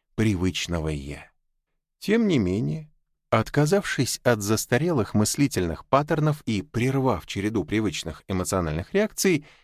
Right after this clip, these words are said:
и автоматических моделей поведения, мы подставим в подчеркнутую из книг формулу самих себя и приступим к созданию нового разума,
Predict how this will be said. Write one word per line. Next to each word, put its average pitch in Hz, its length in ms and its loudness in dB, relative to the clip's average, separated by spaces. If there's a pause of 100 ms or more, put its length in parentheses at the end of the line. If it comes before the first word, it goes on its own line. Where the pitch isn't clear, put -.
(140)
и 156 260 4
автоматических 139 1120 -2
моделей 98 400 0
поведения, 90 720 -6 (800)
мы 92 340 0
подставим 123 840 0
в - 120 -12
подчеркнутую 85 1000 0
из 80 120 -4
книг 85 260 -4
формулу 92 520 -2
самих 95 520 -2
себя 117 560 -2 (420)
и 127 360 4
приступим 151 720 2
к - 40 -6
созданию 131 640 2
нового 135 640 4
разума, 110 460 -2